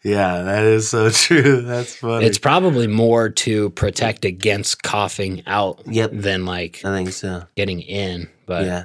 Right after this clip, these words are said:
Speaker 1: that's what they said. They're like, "Why aren't you wearing one?" He, and that's what he said. He's like, "I was just tested yesterday, and I'm negative.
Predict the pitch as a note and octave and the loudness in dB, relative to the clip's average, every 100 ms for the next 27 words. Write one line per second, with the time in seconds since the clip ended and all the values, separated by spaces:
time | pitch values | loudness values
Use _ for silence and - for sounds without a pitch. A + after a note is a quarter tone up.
0 | - A2 - A2+ G#2+ G#2 A2 G#2 G2 G2 | -4 -4 0 -2 0 -2 -2 -4 -2 -4
1 | G2+ A2+ A#2+ A#2+ C3+ C3 A2+ F2+ F2+ F2+ | -2 -4 -2 -4 -4 -2 -2 -4 -4 -6
2 | E2+ F#2+ G2+ F#2 F#2 G2 F#2+ - F#2+ F#2 | -6 -8 -6 -6 -6 -6 -8 -10 -10 -8
3 | F#2 F2+ G2 F2+ E2+ D#2 _ - G2+ G#2 | -8 -8 -8 -8 -8 -12 _ -8 -6 -6
4 | G2 - G2 - F#2 G2 - A2 A2 A2 | -8 -8 -8 -10 -10 -8 -8 -6 -6 -6
5 | - - - _ _ F2 F2 F#2+ G2 G2 | -10 -20 -20 _ _ -8 -4 -2 -2 -2
6 | G2 F#2+ | -4 -4